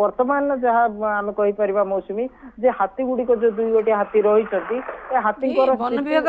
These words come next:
Speaker 2: ପାଖରେ ଶ୍ରୀକାନ୍ତ, ଏ ବାବଦରେ କୌଣସି ଖବର ଅଛି କି? ଇଏ ଦୁଇଟି କେବଳ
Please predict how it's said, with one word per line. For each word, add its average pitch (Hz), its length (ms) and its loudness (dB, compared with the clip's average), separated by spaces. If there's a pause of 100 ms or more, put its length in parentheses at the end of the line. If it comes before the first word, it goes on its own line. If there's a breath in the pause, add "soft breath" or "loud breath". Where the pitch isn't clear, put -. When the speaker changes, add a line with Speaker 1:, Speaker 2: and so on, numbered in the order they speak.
(100)
Speaker 2:
ପାଖରେ 311 280 2 (100)
ଶ୍ରୀକାନ୍ତ, 277 520 -2
ଏ - 80 -2
ବାବଦରେ 285 400 -2
କୌଣସି 269 400 -10
ଖବର 254 240 -4 (120)
ଅଛି 262 240 -12
କି? 294 80 -12 (100)
ଇଏ 294 100 -8 (200)
ଦୁଇଟି 262 400 -10
କେବଳ 285 200 -2